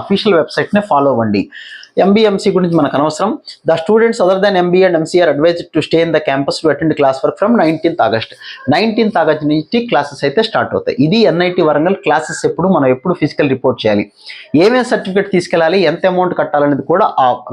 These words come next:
వెబ్‌సైట్‌లోనే ఉంటుంది. దాని మీద కూడా వీలైతే ఇంకొక వీడియో చేసి పెడతాను. So wish you all good luck guys. మీరు చా-, టాప్ మోస్ట్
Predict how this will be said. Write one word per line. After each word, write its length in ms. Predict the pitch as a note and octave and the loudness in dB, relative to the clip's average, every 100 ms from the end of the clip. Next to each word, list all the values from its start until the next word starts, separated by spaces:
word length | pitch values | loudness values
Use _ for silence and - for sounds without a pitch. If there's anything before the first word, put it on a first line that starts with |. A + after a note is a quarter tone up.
| C3 | -2
వెబ్‌సైట్‌లోనే 500 | C3 F#3+ F#3 F3 D#3 | 0 -4 -2 -2 -2
ఉంటుంది. 220 | D3+ G#3+ G#3 | -2 0 2
దాని 140 | F3 F#3 | 0 0
మీద 100 | F#3 | 2
కూడా 100 | F3 C#3+ | 2 2
వీలైతే 260 | D3+ D3 F3+ | 2 2 0
ఇంకొక 260 | C#3+ B2+ C3+ | -2 0 2
వీడియో 160 | C#3 C3+ | 2 0
చేసి 300 | A#2 - - | -2 -6 -6
పెడతాను. 320 | G#2+ A2 E2+ - - - - - | -4 -2 -4 -8 -20 -20 -10 -2
So 40 | B2+ | 0
wish 100 | A#2 | 0
you 80 | C3+ | 0
all 120 | C3+ F3 | 2 0
good 140 | E3 D#3 | 0 0
luck 100 | D#3 | 0
guys. 160 | G#3+ - C#3+ | 0 0 -2
మీరు 140 | C#3+ - C#3 | -2 -4 -2
చా-, 180 | D#3+ E3+ D3 | 0 0 0
టాప్ 200 | D#3 - | 0 0
మోస్ట్ 180 | F#3 F#3 | -2 -2